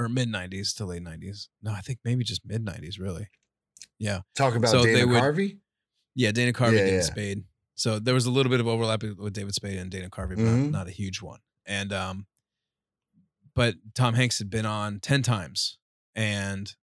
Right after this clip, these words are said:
Speaker 1: he, he would be part of the process. So they would bring the host in, and for these long nights, no matter who the host was, they would have to come into these readings and stuff like that. And he said that the most amazing part were, was the pitch ideas.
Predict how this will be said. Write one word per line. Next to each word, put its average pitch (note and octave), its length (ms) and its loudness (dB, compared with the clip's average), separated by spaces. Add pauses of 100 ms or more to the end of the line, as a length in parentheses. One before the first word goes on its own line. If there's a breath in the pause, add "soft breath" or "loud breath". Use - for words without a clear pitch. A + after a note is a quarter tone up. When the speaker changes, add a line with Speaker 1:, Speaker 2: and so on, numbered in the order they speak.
(500)
Speaker 1:
he, C#3 240 2
he A#2+ 240 2
would B2+ 120 4
be A#2 100 2
part A#2 160 2
of G#2+ 40 0
the G2+ 60 -6
process. A#2 240 2
So A2+ 160 -2
they A2+ 160 2
would B2 80 4
bring B2 180 2
the G#2 80 -4
host A2+ 300 0
in, G2+ 380 0 (340)
and G2+ 120 -6
for A#2 120 -4
these G#2 160 -2
long A2+ 420 0
nights, G#2+ 460 -2
no B2 80 0
matter C#3+ 180 6
who E3 160 6
the C#3 80 4
host B2+ 240 2
was, B2+ 220 2
they A2+ 80 0
would A2 100 0
have A2+ 100 0
to A2 80 -6
come A2 200 -2
into G#2 180 -4
these F2+ 220 -10
readings B2 340 0
and F#2+ 80 -6
stuff - 220 -8
like - 180 -14
that. - 180 -10 (600)
And A2+ 440 0
he A#2 200 4
said C#3 300 4
that G#2+ 280 2 (500)
the A#2 120 2
most B2+ 240 4
amazing C3+ 380 2
part A#2+ 380 2
were, G#2+ 380 -2
was G#2+ 280 0
the A2 80 -6
pitch - 280 0
ideas. E2+ 500 -6